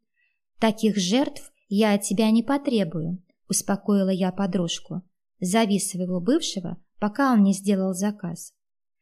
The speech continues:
Просить Ленку дважды не пришлось. Она встала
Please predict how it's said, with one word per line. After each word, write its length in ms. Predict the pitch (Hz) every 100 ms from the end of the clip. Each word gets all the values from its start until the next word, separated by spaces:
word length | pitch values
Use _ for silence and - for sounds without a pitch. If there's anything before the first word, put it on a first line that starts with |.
| _ _ _
Просить 460 | 214 214 208 214 208
Ленку 320 | 202 202 196
дважды 440 | 185 190 254 262 208
не 140 | 214
пришлось. 680 | 214 247 - 185 165 - - _ _ _ -
Она 240 | 196 196
встала 420 | 190 - 202 180